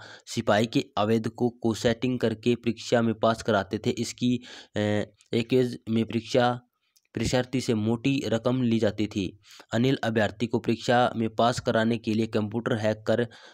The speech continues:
प्रश्न हल करता था या परीक्षार्थी के अंदर में ड्यूटी करने वाले कर्मचारी से सेटिंग कर लेता था। तो ये है पूरा मामला।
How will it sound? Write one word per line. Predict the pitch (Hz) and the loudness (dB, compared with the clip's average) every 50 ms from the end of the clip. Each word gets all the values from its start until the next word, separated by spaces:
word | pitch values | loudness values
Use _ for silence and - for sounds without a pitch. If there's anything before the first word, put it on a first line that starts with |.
| _ _ - | _ _ -2
प्रश्न | 117 110 110 - 131 123 | -2 -2 0 0 -2 0
हल | 120 120 113 | 0 -2 -2
करता | - 117 110 - 117 113 | -2 -2 -2 0 -2 -2
था | - 120 117 120 117 - - - _ - 107 | 0 0 0 0 -2 -4 -12 -20 _ -6 0
या | 110 127 127 | 2 2 2
परीक्षार्थी | 123 - 127 120 117 - - 117 117 - - 127 | 2 0 -2 -4 -2 0 0 0 0 0 -4 -2
के | - 120 | 0 0
अंदर | 113 110 110 110 117 120 117 - - _ _ _ - 104 | 2 2 2 0 0 -2 -2 -6 -8 _ _ _ -6 -2
में | 110 117 120 - - | 0 2 0 0 -2
ड्यूटी | 107 117 117 117 - 131 117 | -2 -2 -2 0 0 -2 0
करने | 123 120 110 113 113 | 0 0 0 0 0
वाले | 110 107 107 110 110 | 0 2 2 0 0
कर्मचारी | 110 113 110 107 104 113 107 107 | 0 0 0 0 0 0 -2 -2
से | 107 113 | -2 -6
सेटिंग | 107 - 107 104 107 113 113 107 | -4 -4 -4 -2 -2 -2 -2 -2
कर | 113 101 | -2 -2
लेता | 101 95 - 95 | -2 -2 -4 -4
था। | 92 - 98 90 82 - _ _ _ - - - - | -4 -2 -2 -2 -4 -4 _ _ _ -20 -20 -14 -8
तो | - 104 104 | -6 -4 -4
ये | 104 110 123 117 | -2 0 0 0
है | 120 | 0
पूरा | 127 - 123 113 113 110 | 0 -2 0 0 2 2
मामला। | 104 101 98 95 98 95 90 82 - | 2 0 0 0 0 -2 -2 -2 -4